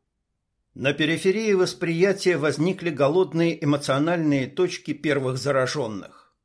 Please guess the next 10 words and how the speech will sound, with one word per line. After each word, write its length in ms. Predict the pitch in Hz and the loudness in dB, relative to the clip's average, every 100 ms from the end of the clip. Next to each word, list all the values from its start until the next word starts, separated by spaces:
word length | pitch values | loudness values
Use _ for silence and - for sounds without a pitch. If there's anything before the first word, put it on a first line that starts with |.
| _ | _
Оказывается, 760 | 110 113 170 180 175 180 175 165 | -4 0 0 0 0 -2 0 -4
Горец 340 | 147 170 160 | -2 -2 -4
просидел 540 | - 147 - 139 165 165 | -6 -6 -4 -4 -4 -2
так 220 | 156 - | -4 -2
немало 400 | 151 151 151 151 | -2 0 0 -2
времени, 520 | 156 160 120 104 - - _ | -2 -2 -2 -6 -14 -20 _
словно 460 | - 151 135 127 | -4 -2 0 -2
выпав 360 | 117 135 127 - | -4 -6 -6 -6
из 140 | 127 | -4
реальности. 760 | 135 135 117 104 90 - - | 0 2 0 -4 -12 -14 -20